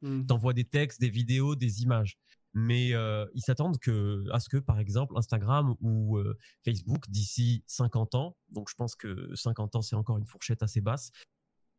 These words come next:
Speaker 2: il se peut que ça se passe en réalité virtuelle, tu vois, que tout le réseau social soit un monde un peu à la Ready Player One, où t'arrives dans un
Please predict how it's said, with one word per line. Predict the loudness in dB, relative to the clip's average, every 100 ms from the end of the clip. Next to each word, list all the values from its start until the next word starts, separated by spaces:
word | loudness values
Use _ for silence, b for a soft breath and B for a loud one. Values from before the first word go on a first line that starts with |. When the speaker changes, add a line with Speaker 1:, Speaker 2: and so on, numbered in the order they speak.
| _
Speaker 2:
il | -2
se | 0
peut | -4
que | -4
ça | -2
se |
passe | 0 -2
en | 0 0
réalité | 0 0 0 0 0
virtuelle, | 0 0 2 2 0
tu | -4
vois, | -4 -4
que | -2
tout | -4 2 4
le |
réseau | 4 4 2
social | 0 0 0 0
soit | 0 0 0 -2 B B
un | -2 2
monde | 2 2 2
un | 2
peu | 0 0
à |
la | 0 2
Ready | 2 0
Player | -2 -2 0
One, | 0 2 2 0
où | -2
t'arrives | 2 2 2 2
dans | 2
un | 2